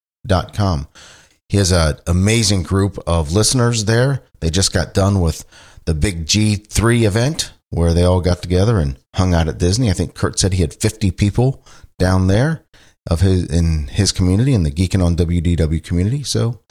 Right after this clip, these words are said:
sound, it sounds like a fun, fun event. So I'm going to go into that talk right now as we, the annou-, as we announce the winners on the Geekin' on W D W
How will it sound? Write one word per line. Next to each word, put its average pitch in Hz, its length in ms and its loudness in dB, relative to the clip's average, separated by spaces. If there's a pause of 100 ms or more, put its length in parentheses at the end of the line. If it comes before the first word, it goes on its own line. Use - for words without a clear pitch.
(540)
sound, 143 380 2
it - 280 -6
sounds 151 280 2
like 147 180 2
a 120 220 2
fun, 143 520 0
fun 123 300 -2
event. 110 420 -2
So - 1160 -2 (300)
I'm 170 200 -2
going 156 200 2
to 110 80 0
go 117 220 2
into 117 160 0
that 110 200 0
talk - 440 -2
right 101 220 2
now 127 300 2
as 90 200 0
we, 90 200 2
the 87 120 0
annou-, 92 400 0
as 85 160 0
we 90 220 2
announce 107 420 0
the 98 80 0
winners 135 420 0 (500)
on 85 120 0
the 80 80 0
Geekin' 123 400 0
on 107 140 2
W 98 260 0
D 92 160 2
W 80 460 0